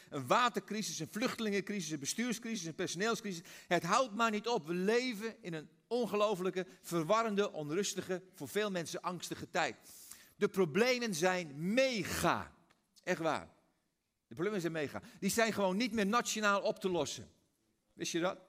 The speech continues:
We, we, wij kunnen als Nederland zulke mooie besluiten nemen om, ja, aan het klimaat te werken, maar het werkt niet meer. De, de, de, globaal al lopen we er tegenaan. Ze zijn zo immens. Wat zou de kerk moeten doen en wat ik mis?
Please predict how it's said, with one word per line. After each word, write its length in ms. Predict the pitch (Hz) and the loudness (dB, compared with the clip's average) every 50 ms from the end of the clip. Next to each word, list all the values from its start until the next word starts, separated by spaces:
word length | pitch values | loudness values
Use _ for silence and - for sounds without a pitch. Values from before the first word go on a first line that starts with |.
| _ _ _ _ _ _ _ _ | _ _ _ _ _ _ _ _
We, 140 | _ 147 151 - | _ -12 -6 -2
we, 120 | 170 - - | -2 0 2
wij 120 | 180 180 | 2 2
kunnen 200 | - 214 208 190 | 2 2 2 2
als 120 | 170 143 | 0 0
Nederland 360 | 151 185 208 202 190 180 170 - | 2 2 4 4 4 2 -2 0
zulke 280 | - 208 208 196 185 | 0 0 0 0 -2
mooie 260 | 175 180 190 185 175 | 0 0 0 2 2
besluiten 460 | 156 143 - - 196 202 208 196 190 185 | 0 -2 -2 0 2 2 2 2 0 0
nemen 280 | 180 180 180 160 165 | 0 0 0 0 0
om, 180 | 160 156 139 117 - - - - _ | -2 -2 -2 -4 -12 -20 -20 -12 _
ja, 80 | 123 | -8
aan 100 | 113 156 | -8 -8
het 80 | 120 - | -6 0
klimaat 360 | - 160 160 180 196 196 190 | 0 2 4 4 4 2 2
te 60 | 190 | 2
werken, 300 | 175 175 175 175 170 170 - - - - _ | 2 2 2 0 -2 -4 -6 -14 -20 -8 _
maar 100 | 156 156 | -4 -2
het 120 | 147 147 | 0 0
werkt 220 | 165 233 254 208 | 0 2 2 2
niet 140 | 185 202 170 | 0 -2 -2
meer. 260 | 165 160 143 131 117 - - - | 0 0 0 0 0 -2 -8 -10
De, 140 | 120 147 - | -8 -4 0
de, 160 | 160 170 175 | 0 0 0
de, 160 | 143 143 139 - _ _ _ _ - - | 0 -6 -8 -8 _ _ _ _ -16 -2
globaal 640 | - 202 208 214 185 151 202 226 254 254 247 233 185 | 0 2 4 4 4 6 6 6 6 6 4 2 2
al 260 | 190 190 180 160 151 | 2 2 2 2 2
lopen 280 | 156 180 190 185 135 | 2 2 2 2 -2
we 60 | 156 160 | -4 -8
er 140 | 156 156 | -8 -6
tegenaan. 580 | - 160 151 147 - 143 131 117 104 98 104 - _ _ _ _ _ _ _ _ _ _ | -4 -4 -4 -4 -4 -4 -4 -4 -6 -8 -12 -18 _ _ _ _ _ _ _ _ _ _
Ze 120 | - 165 | -8 -2
zijn 180 | 175 190 185 165 | -2 0 0 2
zo 160 | 185 220 226 | 2 2 2
immens. 580 | 226 220 208 208 175 143 110 - - - - _ _ _ _ - _ _ _ | 0 -2 0 0 -2 -2 -4 -8 -10 -12 -14 _ _ _ _ -20 _ _ _
Wat 260 | _ 123 147 220 208 - | _ 0 2 2 2 2
zou 240 | - 226 214 208 | 2 2 2 4
de 80 | 165 165 | 2 0
kerk 320 | 156 - - 240 247 220 | -2 2 2 2 2 2
moeten 220 | 180 196 180 - 180 | 0 0 -2 0 0
doen 160 | 214 220 214 | -2 -2 -2
en 160 | - 175 156 | -4 -6 -2
wat 140 | 151 165 135 | -2 -2 -2
ik 100 | 139 127 | -2 -4
mis? 460 | 139 156 196 214 214 - - - - | -2 -2 -2 -2 -2 -4 -8 -8 -10